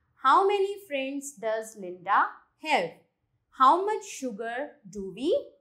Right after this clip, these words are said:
need? Okay, rest of the six are for you to solve. Yes, now Fill in the blanks with suitable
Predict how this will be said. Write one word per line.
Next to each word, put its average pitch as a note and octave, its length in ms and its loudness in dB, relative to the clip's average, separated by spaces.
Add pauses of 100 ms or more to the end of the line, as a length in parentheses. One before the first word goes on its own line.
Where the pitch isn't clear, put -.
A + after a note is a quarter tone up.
(120)
need? C4 500 -6 (240)
Okay, D#4+ 280 -2 (420)
rest C4 360 -6
of E4+ 200 -6
the E4+ 100 -10
six D#4 540 -16
are G3 260 -4
for G#3 160 -8
you A#3+ 320 -8
to E4 120 -8
solve. C#4+ 580 0 (1700)
Yes, F#3+ 380 -4
now - 380 -4 (560)
Fill E4+ 120 2
in G#4 140 4
the A4+ 160 2
blanks E4+ 340 -4
with - 240 -18
suitable E4 840 -4